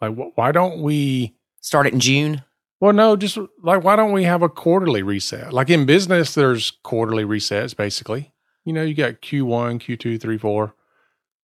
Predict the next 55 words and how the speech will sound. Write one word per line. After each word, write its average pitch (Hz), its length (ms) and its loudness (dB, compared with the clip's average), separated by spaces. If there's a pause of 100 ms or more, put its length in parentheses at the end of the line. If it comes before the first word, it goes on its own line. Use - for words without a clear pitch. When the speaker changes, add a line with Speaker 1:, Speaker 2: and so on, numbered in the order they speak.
(180)
Speaker 2:
Because 262 380 4
it's 254 140 0
a 240 60 4
new 240 140 4
calendar. 127 960 0 (180)
It's, - 520 -2 (640)
you 180 40 -6
know, 165 240 2
the 165 140 -2
Baby 180 380 2
New 165 180 2
Year 131 240 0
movie. 110 640 -2
<laughs> - 0 - (460)
Speaker 1:
Uh, 180 60 4
I 180 140 2
mean, 185 400 2
I, 156 60 0
I - 20 -2
get 180 400 -2 (220)
all 117 180 4
that. 104 260 0
I'm 123 80 -2
just 147 160 -2
saying 135 300 2
it's, - 400 -4 (720)
it's 139 140 -2
almost 185 300 4
like 147 240 2
you, 139 220 -12
some 156 200 0
people 143 180 0
get 123 200 0
through 147 280 2
the 127 100 -2
half 135 280 0
the 113 80 -6
year 143 160 2
and, 120 80 4
like, 104 160 0
"I 107 100 0
just 135 180 0
can't 98 160 -4
wait 101 180 -2
for - 140 -16
the 101 60 -6
next 98 280 -6
year." 95 340 -10
Like, 127 220 0
why 117 160 4
do 175 60 0
you 170 80 0
have 160 100 -4
to 147 60 -8
wait? 143 300 -4